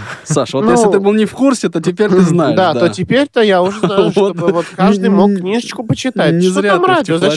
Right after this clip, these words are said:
Speaker 1: Тифлочасе
Speaker 2: радио у вас на
Speaker 1: участвуешь.
Speaker 2: плеере-то слушать?
Speaker 1: Так,
Speaker 2: Надо
Speaker 1: это вот
Speaker 2: книжечку
Speaker 1: крамольная
Speaker 2: читать.
Speaker 1: мысль, между прочим, в новогодней, в новогоднем подкасте.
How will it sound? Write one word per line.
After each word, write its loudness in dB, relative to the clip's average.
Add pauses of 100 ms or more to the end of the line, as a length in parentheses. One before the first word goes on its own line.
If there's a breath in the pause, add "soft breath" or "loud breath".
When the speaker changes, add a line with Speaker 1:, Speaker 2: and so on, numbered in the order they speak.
Speaker 1:
Тифлочасе 0
Speaker 2:
радио 2
у 2
вас 0
на -2
Speaker 1:
участвуешь. -8
Speaker 2:
плеере-то -2
слушать? -6
Speaker 1:
Так, -2
Speaker 2:
Надо 0
Speaker 1:
это 0
вот 0
Speaker 2:
книжечку 2
Speaker 1:
крамольная 2
Speaker 2:
читать. 0
Speaker 1:
мысль, -2
между -4
прочим, -4
в -8
новогодней, -2
в -16
новогоднем -4
подкасте. -12